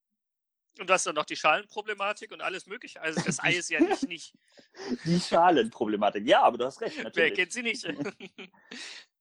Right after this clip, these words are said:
Speaker 1: Nee, aber das, also das Ei würde ich nicht als ungefährlich betiteln.
Speaker 2: Das ist
Speaker 1: Das ist
Speaker 2: eines
Speaker 1: ja
Speaker 2: der gefährlichsten
Speaker 1: Ja,
Speaker 2: Nahrungsmittel.
Speaker 1: da gibt's deutlich mehr, die nicht gefährlich sind, glaub
Speaker 2: Ja,
Speaker 1: ich.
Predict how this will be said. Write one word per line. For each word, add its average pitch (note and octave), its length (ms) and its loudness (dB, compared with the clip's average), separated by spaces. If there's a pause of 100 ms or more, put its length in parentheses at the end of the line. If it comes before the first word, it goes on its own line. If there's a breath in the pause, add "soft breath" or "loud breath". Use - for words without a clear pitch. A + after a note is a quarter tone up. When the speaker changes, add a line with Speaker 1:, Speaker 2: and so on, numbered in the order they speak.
(440)
Speaker 1:
Nee, F#3+ 100 8
aber F3 120 8
das, E3 220 0
also E3 240 0
das D#3+ 240 -12
Ei F3 160 0
würde E3+ 160 -10
ich - 80 -20
nicht D#3 160 -12
als - 200 -10
ungefährlich F#3 600 -14 (100)
betiteln. - 480 -16
Speaker 2:
Das C#3 220 -4
ist C#3+ 80 -10
Speaker 1:
Das - 20 -6
ist - 80 -6
Speaker 2:
eines C#3+ 200 2
Speaker 1:
ja - 60 -4
Speaker 2:
der D3+ 100 2
gefährlichsten D3 680 -6 (760)
Speaker 1:
Ja, D#3 80 4
Speaker 2:
Nahrungsmittel. G2+ 480 -6
Speaker 1:
da C#3+ 80 2
gibt's - 400 -6
deutlich E3 600 2 (600)
mehr, D#3+ 200 -6
die D3+ 280 -14
nicht D#3+ 180 -16
gefährlich - 340 -14
sind, - 160 -20
glaub G#3+ 120 6
Speaker 2:
Ja, B3 140 8
Speaker 1:
ich. - 60 -10